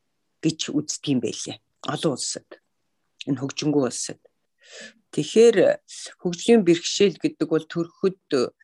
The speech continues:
янз бүрийн шалтгаанаар одоо угаасаа тийм хөгжлийн бэрхшээлтэй хүн төрдөг. аа цус аваар өвчний бол мас болдог.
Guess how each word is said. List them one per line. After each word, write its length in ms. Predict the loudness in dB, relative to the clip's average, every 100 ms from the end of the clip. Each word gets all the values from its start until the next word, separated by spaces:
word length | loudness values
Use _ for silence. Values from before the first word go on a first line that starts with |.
| _ 2
янз 160 | 4
бүрийн 240 | 2 0 0
шалтгаанаар 960 | -4 -10 -4 0 2 2 0 -2 -12 -14 -18 -18 -8
одоо 320 | -2 4 4
угаасаа 480 | 4 4 2 4 -2 -4 -4
тийм 320 | -4 -4 -8
хөгжлийн 320 | -10 -2 2
бэрхшээлтэй 520 | 2 2 -2 0 0
хүн 200 | 0 -2
төрдөг. 560 | -2 -6 -2 2 2 0 _ -20 -20 _ -20 _
аа 1200 | -2 2 2 2 0 -2 -4 -6 -6 -6 -4 -6 -10 _ _ _ _ _ _ -4
цус 240 | -2 0
аваар 480 | 0 4 4 4 2 -2
өвчний 480 | -6 -8 -2 0
бол 160 | 0 -2 -2
мас 320 | -2 -4 -4
болдог. 640 | -4 -4 -6 -4 -2 -2